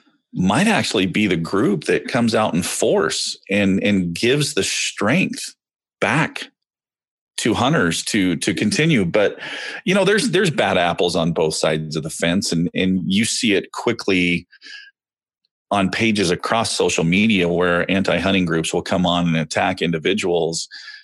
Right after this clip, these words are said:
And some of the things that they resort to that you'll see people in the hunting community that fall to that same level and start going right back. And it just reminds me of my grandfather, where he said, "Never getting into an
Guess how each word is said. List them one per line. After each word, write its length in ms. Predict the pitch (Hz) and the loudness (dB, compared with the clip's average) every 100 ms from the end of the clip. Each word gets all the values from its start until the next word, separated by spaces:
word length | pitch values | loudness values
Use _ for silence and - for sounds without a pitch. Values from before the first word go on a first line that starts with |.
| _ _ - | _ _ -2
And 640 | 92 90 90 87 85 82 - _ _ _ _ _ _ - | 0 2 2 2 0 -2 -8 _ _ _ _ _ _ -8
some 200 | - 139 | -2 2
of 80 | 151 | 2
the 80 | |
things 300 | 117 135 131 | 2 2 2
that 160 | 113 104 | 2 2
they 160 | 110 104 | 2 2
resort 580 | 92 85 92 117 175 113 | 2 0 0 0 0 -2
to 560 | 117 92 87 85 85 - - - - _ _ _ _ _ _ _ | 0 2 2 0 -2 -8 -20 -20 -20 _ _ _ _ _ _ _
that 140 | 107 | -2
you'll 140 | 104 107 | 0 0
see 280 | - 120 107 | 0 0 0
people 380 | - 123 120 110 | -2 -6 0 2
in 80 | |
the 60 | 98 | 2
hunting 240 | 104 156 | 2 2
community 420 | 120 98 98 95 92 | 2 0 2 2 2
that 160 | 87 - _ - | 0 -4 _ -12
fall 380 | - - 104 113 | -4 0 2 2
to 60 | |
that 200 | 110 107 | 2 0
same 280 | - 110 107 | 0 2 4
level 400 | 101 131 131 95 | 2 2 2 2
and 120 | 87 | 2
start 260 | - 104 101 | 2 0 2
going 220 | 110 104 | 2 2
right 220 | 101 107 - | 2 0 0
back. 340 | 117 120 82 | 0 0 0
And 120 | 98 | 0
it 60 | 87 | 2
just 260 | 95 104 107 | 0 -2 0
reminds 400 | 101 98 107 107 | 0 2 2 2
me 120 | 104 | 0
of 80 | 98 | 0
my 120 | 98 | -2
grandfather, 680 | 95 98 123 123 85 92 90 | 0 0 0 0 0 2 2
where 140 | 92 | 0
he 80 | 92 | 0
said, 300 | - 98 90 | 2 0 2
"Never 280 | 92 92 107 | 0 0 0
getting 260 | 107 107 110 | 0 0 0
into 200 | 104 | 0
an 80 | 104 | -2